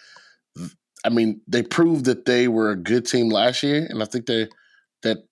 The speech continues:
they're gonna roll on that success. Um, they're at home, and I think it's gonna take a moment before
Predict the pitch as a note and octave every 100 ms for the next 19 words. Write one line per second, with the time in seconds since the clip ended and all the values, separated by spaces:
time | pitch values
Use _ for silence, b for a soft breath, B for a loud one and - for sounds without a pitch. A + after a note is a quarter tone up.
0 | - B2 A2+ A#2 F#2+ G2+ A#2+ A#2+ B2 A#2
1 | A#2 - - - - A2+ D3+ - - _
2 | _ _ _ _ - G#2+ G#2 G#2 G2 -
3 | G#2 G2+ F#2 B2+ - A#2+ A#2+ C3 C#3+ D3
4 | - - A2 A2 A2 - - C3+ C#3 -
5 | A#2+ A#2 - - B2+ A#2+ A#2+ A#2 A2 F#2
6 | F2+ G2+ A2+ G#2